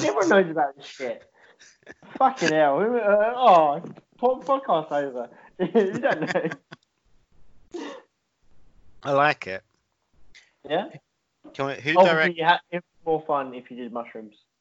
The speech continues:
Speaker 2: Yeah, yeah, yeah. <laughs> If you, if you order the show, you just get mushrooms delivered to the door.
Speaker 1: You can, you can say that any time in life, to be fair. Like, mushrooms is good. <laughs> So you can do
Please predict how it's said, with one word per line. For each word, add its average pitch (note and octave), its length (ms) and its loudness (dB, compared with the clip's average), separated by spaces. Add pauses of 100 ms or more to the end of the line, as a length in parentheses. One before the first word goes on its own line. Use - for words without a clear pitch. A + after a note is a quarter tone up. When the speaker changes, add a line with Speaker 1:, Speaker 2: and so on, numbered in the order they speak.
(760)
Speaker 2:
Yeah, B2+ 80 -6 (580)
yeah, C#3 120 0 (340)
yeah. B2 220 4
<laughs> - 60 -20 (1900)
If C3+ 180 0
you, C#3 100 -2 (100)
if B2+ 220 4
you C3+ 160 0
order B2 320 2
the G#2 140 -4
show, F#2 460 2 (260)
you G2 240 -8
just - 260 -4
get F#2 180 0
mushrooms F#2 420 -6
delivered G2 400 -4
to F#3 80 -6
the F3 80 -6
door. F3+ 300 -6 (140)
Speaker 1:
You A#3+ 200 0
can, B3+ 280 -2
you G3+ 80 -6
can G#3 180 -4
say F#3+ 180 4
that F3+ 200 0
any E3+ 200 2
time D3 280 -4
in C3 60 -6
life, B2+ 200 -2 (120)
to A2+ 60 -16
be A#2+ 140 -12
fair. A2+ 300 -8
Like, C#3 360 2 (460)
mushrooms E3 580 2
is B2+ 40 -20
good. A#2 160 -10 (400)
<laughs> E3 540 4 (140)
So - 300 -2
you G#3 80 2
can A3+ 120 -2
do G#3+ 200 10